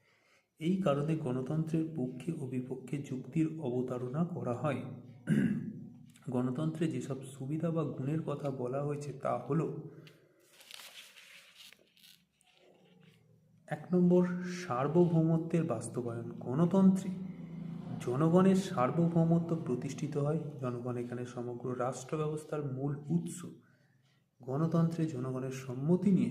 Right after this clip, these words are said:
সরকার গঠিত হয়। সরকার যাবতীয় কাজের জন্য জনগণের কাছে দায়িত্বশীল থাকে।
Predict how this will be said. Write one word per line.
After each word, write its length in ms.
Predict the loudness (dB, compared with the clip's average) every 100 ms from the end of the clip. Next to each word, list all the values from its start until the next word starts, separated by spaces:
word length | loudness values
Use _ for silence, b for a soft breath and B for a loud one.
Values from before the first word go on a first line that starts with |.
| -2
সরকার 580 | -6 -6 -6 -4 -4 -4
গঠিত 340 | -6 -6 -4
হয়। 260 | -2 -2 -4 -10 -14 -18 B B B B B _
সরকার 800 | -20 -14 -6 -6 -4 -2 0 -2
যাবতীয় 600 | -4 -6 -4 -2 0 0
কাজের 360 | -2 -2 -2 -2
জন্য 260 | 0 0 -2
জনগণের 460 | -4 -6 -6 -6
কাছে 220 | -6 -6
দায়িত্বশীল 720 | -6 -6 -8 -8 -8 -4 -4 -2
থাকে। 240 | -4 -6